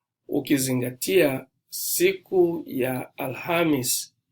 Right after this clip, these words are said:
tunakumbukia karamu ya mwisho aliyoifanya Bwana wetu Yesu Kristo na wanafunzi wake. Alafu siku ya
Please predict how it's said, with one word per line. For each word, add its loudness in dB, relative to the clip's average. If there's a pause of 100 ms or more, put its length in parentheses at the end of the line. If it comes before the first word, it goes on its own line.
(400)
tunakumbukia -2
karamu 0
ya 2
mwisho 0
aliyoifanya -2
Bwana -8
wetu -4
Yesu -4
Kristo 0
na -10
wanafunzi -8
wake. 0 (640)
Alafu 0
siku -2
ya -2